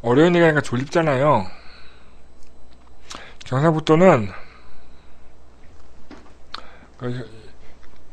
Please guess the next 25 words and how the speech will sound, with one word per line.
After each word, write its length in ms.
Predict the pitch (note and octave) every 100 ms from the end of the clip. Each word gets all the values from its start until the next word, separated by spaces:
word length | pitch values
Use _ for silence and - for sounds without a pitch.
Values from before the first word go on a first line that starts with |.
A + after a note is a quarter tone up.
| -
그 120 | -
중소기업 540 | B2 C#3 D3+ E3+ E3 D#3
혁신 340 | E3+ - F#3+
기술 280 | C3+ C3 C#3
개발 240 | C#3+ C#3
지원 260 | B2+ B2+ B2+
사업을 280 | C3+ B2+ A#2+
공모해서 600 | A#2 A#2+ A#2 A#2+ F3+ F3 - - -
일곱 240 | B2 C#3 D3+
개 100 | B2
업체 180 | G#2+ A2+
선정을 340 | C3 D3+ C3+
했고요. 440 | B2+ C#3 D#3 A2+ F2 - - - - - - -
기업당 720 | - C#3 D3 C#3+ - E3+ F3 -
오천만 460 | C#3+ D#3 F3 D#3+
원에서 520 | D3+ C#3+ C3 E3 C#3 - - -
오천오백만 540 | B2 C3+ B2+ D#3 D#3
원 120 | D3
정도 260 | B2+ B2 C3
지원하는 680 | A2 B2 B2 C3 F3 G3+ G3 - - - -
사업을 340 | - C#3 C#3 C#3+
실시하고 400 | D#3 E3 E3 C3
있답니다. 460 | A2 A2 G2+ F#2+ -
네. 300 | - A2 F#2 - - - - - - - - - - - - -
참고하시고요. 760 | - C#3 C#3 C3 A2 G#2+ C#3